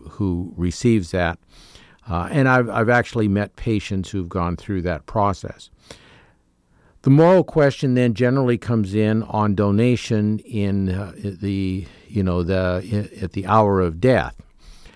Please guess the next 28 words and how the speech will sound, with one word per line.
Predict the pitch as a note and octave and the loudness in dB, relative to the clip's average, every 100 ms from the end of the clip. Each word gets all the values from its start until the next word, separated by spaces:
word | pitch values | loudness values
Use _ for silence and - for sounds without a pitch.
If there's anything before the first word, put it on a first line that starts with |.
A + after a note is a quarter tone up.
| - - - - | -20 -18 -18 -12
So | - C#3 B2+ A2+ _ - | 2 6 6 4 _ -20
traditionally, | - C3 D#3 F#3 - C#3+ B2+ | -4 2 4 2 0 2 2
what | A#2+ A#2 | 4 2
the | - | 0
Church | G2+ - C3 A#2+ | -8 -2 -2 0
has | - G#2+ G2 | -2 -2 -2
said | - G2+ F2+ G2 A#2 A#2 | -4 -2 0 0 -4 -12
is, | - G2 F#2+ F#2+ F2+ - - - | -4 -2 0 -2 -4 -12 -20 -12
well, | G#2 F#2+ - - | -4 -4 -4 -2
if | A#2 C#3+ | 0 4
you | D3+ | 4
look | F3+ D3+ | 4 2
at | - | -2
how | D#3 C#3+ | 2 2
death | A2 C3+ C3 | 4 2 2
has | B2+ F#2+ | -4 -4
been | G#2+ G2+ | -2 0
defined | F#2+ - C3+ B2+ G#2+ | -2 2 2 4 0
over | G2 G#2 F#2+ G2+ | -2 -2 0 -2
the | F#2 F#2 | 0 0
millennia, | F#2 A2+ E3+ B2+ F2+ A2 - - - - - | 0 2 2 2 0 -4 -8 -20 -20 -16 2
mostly | B2+ D#3+ - A#2+ B2 C3 | 4 4 2 0 2 0
death | G#2 G#2 A2 A#2 | 0 0 -2 -4
we | G#2+ | -2
know | G2+ F#2 F#2 F#2+ | 0 0 2 0
occurs | - G2+ F2 G2+ F#2 | -2 -4 -2 -2 -4
because | F#2 - F#2+ F2+ F2 - | -8 -6 -4 -4 -4 -10
the | F#2+ F#2+ F#2+ | -6 -4 -4